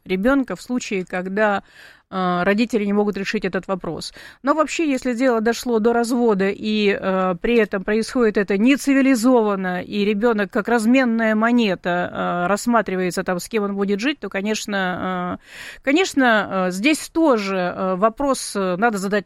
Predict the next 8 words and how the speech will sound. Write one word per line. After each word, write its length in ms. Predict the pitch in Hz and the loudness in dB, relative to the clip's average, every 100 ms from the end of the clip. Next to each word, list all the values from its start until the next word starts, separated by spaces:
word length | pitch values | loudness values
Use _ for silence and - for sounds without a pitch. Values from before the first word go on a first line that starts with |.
| - | -2
наверное, 520 | 196 190 185 185 185 | -2 0 0 -2 -2
э, 540 | 185 180 175 170 175 | -4 -4 -4 -4 -2
обоим 300 | 190 220 208 | 2 4 2
родителям, 580 | 202 196 190 - 170 - - - _ | 0 0 -2 -6 -10 -12 -16 -20 _
и 180 | 254 302 | 0 2
матери, 460 | 277 285 247 240 233 | 4 4 2 2 0
и 180 | - | 0
отцу. 520 | 233 220 - 180 151 | 0 0 -4 -8 -8